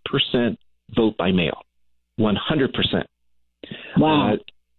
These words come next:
Speaker 1: and so when you start dealing with issues like that, you then start running into other issues. You start asking the questions with regards to, uh, that's a district that has, uh, uh,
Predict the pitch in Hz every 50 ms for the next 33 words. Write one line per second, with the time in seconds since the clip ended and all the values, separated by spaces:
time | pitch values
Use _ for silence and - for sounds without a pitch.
0 | _ _ _ _ _ - 127 113 - 131 120 110 127 127 120 - 175 156 143 -
1 | - 180 208 220 226 196 151 - - 113 - - 107 101 - 101 101 - 107 110
2 | 110 117 120 110 120 131 143 147 147 - - 135 117 117 - 90 117 117 120 127
3 | 123 113 113 - - - 135 156 180 185 135 113 104 98 - - 110 107 113 113
4 | 107 - 127 110 107 107 - - 123 127 143 190 - - 185 165 - - - 90
5 | 98 - - 104 101 - - 117 113 - 110 98 107 104 107 104 104 - - 107
6 | 104 104 104 - - - - - - 110 98 - - 143 143 143 - 135 120 98
7 | - 117 117 - - 139 117 - - 101 117 123 113 113 117 104 104 - - 120
8 | 104 110 113 123 - - - - - - - 123